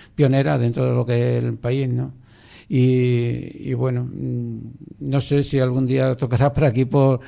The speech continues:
por, mm, eh, por Extremadura, que si en el caso de que viniese a hacerse algo, pues seguro que sería Arroyo de la Luz quien lo haría, porque es donde, eh,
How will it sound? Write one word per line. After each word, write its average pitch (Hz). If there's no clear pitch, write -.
por, 143
mm, 131
eh, 131
por 147
Extremadura, 151
que 139
si 135
en 131
el 123
caso 135
de 139
que 139
viniese 135
a 135
hacerse 135
algo, 147
pues 156
seguro 151
que 139
sería 127
Arroyo 131
de 127
la 127
Luz 127
quien 123
lo 135
haría, 135
porque 127
es 120
donde, 135
eh, 143